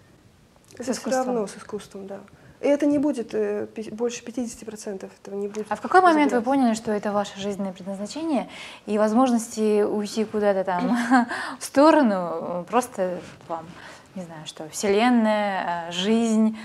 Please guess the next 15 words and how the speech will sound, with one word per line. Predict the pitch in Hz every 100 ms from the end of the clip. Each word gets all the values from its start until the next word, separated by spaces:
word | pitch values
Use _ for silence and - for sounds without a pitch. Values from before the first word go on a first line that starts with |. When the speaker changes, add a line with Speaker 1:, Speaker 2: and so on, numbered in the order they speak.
| - - -
Speaker 1:
э, | 202 196 175
Господь | 185 - 220 233
вам | 185 202 208
не | 190 190
предоставляет? | 180 160 - 170 156 214
Speaker 2:
Запрещает. | 247 233 226 - - - - - _ _
Speaker 1:
Запрещает. | 190 - - - 180 180 - 180 - - - - _
Speaker 2:
Ну, | 233 262 240
вообще | 226 254 285 240
очень | 240 240
рано. | 208 202 208 196 - _ _ _ -
Одиннадцать | 220 220 233 226 -
лет | 208
мне | 208
было. | 202 196